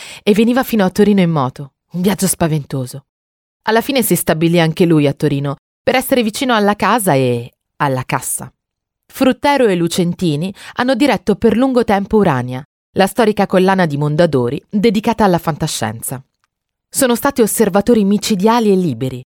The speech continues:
con particolare attenzione alla città di Torino, protagonista implicita dei loro più noti lavori. Nel millenovecentosettantadue uscì La donna della domenica e fu subito un caso letterario.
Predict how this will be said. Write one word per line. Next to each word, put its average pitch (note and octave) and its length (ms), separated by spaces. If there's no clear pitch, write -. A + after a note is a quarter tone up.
con E3 180
particolare D#3+ 600
attenzione F3+ 840
alla F#3 180
città F3+ 300
di E3 120
Torino, C3+ 440
protagonista A3 720
implicita A#3+ 720
dei F#3+ 240
loro F#3 240
più A3 160
noti D#3+ 280
lavori. C3 400
Nel A#3 200
millenovecentosettantadue E3 1500
uscì B3 480
La G3+ 160
donna A#3+ 300
della F#3+ 200
domenica C3 600
e F3 100
fu - 180
subito A3 680
un G#3 160
caso F3+ 240
letterario. B2+ 680